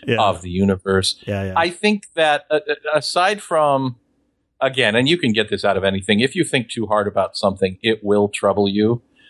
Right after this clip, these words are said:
Speaker 2: Aside from some of the troubling implications, this is pretty strong storytelling, and I do wanna know how it ends. I don't know that I'm gonna, you know, spring for individual issues, but if volume two showed up in my inbox, I'd definitely read it.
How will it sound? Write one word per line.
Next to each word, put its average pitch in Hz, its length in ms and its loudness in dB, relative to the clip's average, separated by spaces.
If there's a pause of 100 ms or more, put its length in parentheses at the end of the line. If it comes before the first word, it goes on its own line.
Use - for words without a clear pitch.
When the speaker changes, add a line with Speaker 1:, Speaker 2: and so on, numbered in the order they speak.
(140)
Speaker 2:
Aside 185 400 0
from 151 160 -2
some 139 180 0
of 120 80 2
the 110 80 -2
troubling 107 460 2
implications, 120 720 -2
this 262 140 -4
is 302 100 -2
pretty 107 200 -2
strong 95 360 -2
storytelling, 92 540 0
and 156 80 0
I 151 60 2
do 143 280 -2
wanna 123 240 2
know 101 260 2
how 107 160 2
it 110 80 0
ends. 120 380 0 (440)
I 123 100 2
don't 151 200 0
know 151 140 2
that 143 100 0
I'm 131 140 2
gonna, 120 320 2
you 101 160 0
know, 101 340 2
spring - 380 0
for 120 140 -2
individual 117 500 2
issues, 101 320 -2
but 98 160 2
if 101 240 -2 (160)
volume 117 320 0
two 123 240 0
showed 113 300 0
up 104 140 0
in 101 100 2
my 98 140 2
inbox, 143 480 0
I'd 87 120 0
definitely 98 440 -2
read 101 200 0
it. - 160 -8